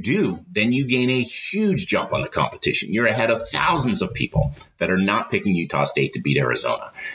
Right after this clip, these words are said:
Then maybe when you get to the next round, they're probably gonna face a, um, a Baylor, a Creighton, Creighton, sorry, uh, maybe an N C State. Those are the teams kinda coming out of the, the, the competition there.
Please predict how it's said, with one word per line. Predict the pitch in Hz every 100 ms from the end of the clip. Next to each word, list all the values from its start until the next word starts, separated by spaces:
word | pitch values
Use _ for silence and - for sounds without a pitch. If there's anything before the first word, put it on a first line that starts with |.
| - - _
Then | - 160 170
maybe | 160 151
when | 147 131
you |
get | 127 123
to | 113
the | 110
next | 123 -
round, | 131 131 135 - - - - -
they're | 92
probably | 90 92
gonna | 87
face | 87 87 82 -
a, | 76 64 69 71
um, | 69 60 57 58 - - -
a |
Baylor, | - 90 92 90
a | 78
Creighton, | - 87 85 - 80 78 - _ - - -
Creighton, | - 85 85 82
sorry, | - 73 73 71 - - -
uh, | 57
maybe | 90 123 117
an | 101
N | 95
C | - 85
State. | - 78 78 - -
Those | 64 76 76
are |
the | -
teams | 76 71
kinda | - 71
coming | - 71 69
out | 67
of | 67
the, | 65 - 71
the, | 62 64
the | -
competition | - - - 71 71
there. | 65 62